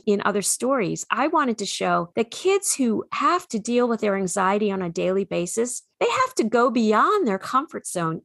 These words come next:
every single day. And to me, that's bravery. Bravery, I don't think you can experience bravery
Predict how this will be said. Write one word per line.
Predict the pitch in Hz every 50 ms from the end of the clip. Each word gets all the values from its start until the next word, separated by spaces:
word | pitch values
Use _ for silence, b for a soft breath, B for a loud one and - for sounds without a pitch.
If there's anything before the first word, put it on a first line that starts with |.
| _ -
every | 254 269 247 196 190 190
single | 180 - 196 185 175 170 170
day. | 165 190 190 190 180 165 160 170 -
And | - 226 220
to | - - 240
me, | 247 269 294 339 359 359 359 b b b b b b b b
that's | 208 226 262 320 320 - -
bravery. | - - 185 190 208 196 175 175 147 131 143 156 180 -
Bravery, | - 294 330 392 403 392 294 247 214 202 - - _ -
I | 254 302 370
don't | 381 359 370
think | - 311 277 - 262
you | 247 247
can | - 247
experience | 226 220 - - - - 233 269 320 339 294 208 190 -
bravery | - - 175 170 170 160 - 170 165 170 185 185 -